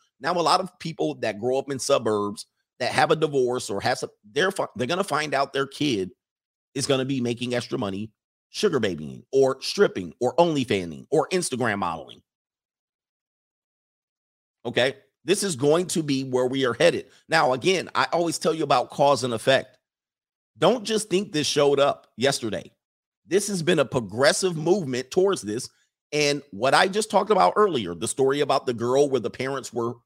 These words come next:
saying, "Hey, we're gonna push our daughter out there and sell her and make use of her to the pervs or whoever else wants to watch it. We're gonna rake in the money." So now parents are gonna go from, "Wow, my daughter's a stripper," to,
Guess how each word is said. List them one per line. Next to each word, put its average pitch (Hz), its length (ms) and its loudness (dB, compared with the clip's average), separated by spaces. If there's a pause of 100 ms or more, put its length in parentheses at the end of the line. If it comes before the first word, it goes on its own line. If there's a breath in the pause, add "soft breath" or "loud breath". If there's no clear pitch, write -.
saying, 131 480 -2 (120)
"Hey, 220 140 0
we're 120 160 -4
gonna 139 180 -2
push - 240 0
our 135 140 4
daughter 101 320 -2
out 95 160 -4
there 95 240 -4
and 113 120 -8
sell 107 260 -2
her 110 200 -2
and 110 80 -4
make 113 220 -4
use 196 220 -6
of 110 100 -2
her 104 220 -2 (800)
to 151 100 6
the 131 120 2
pervs 123 460 0
or 120 100 2
whoever 131 380 4
else 135 160 0
wants 131 200 -2
to 131 60 0
watch 151 280 2
it. 143 100 -6
We're 175 100 -4
gonna 180 180 2
rake 160 200 0
in 185 140 0
the 190 60 0
money." 226 380 0 (1300)
So 190 160 0
now 220 240 4
parents 190 380 2
are 175 60 -2
gonna 165 200 0
go 160 160 4
from, 139 240 -2
"Wow, 156 260 6
my 147 140 2
daughter's 156 320 0
a 143 80 -6
stripper," 220 420 -4
to, 170 380 -2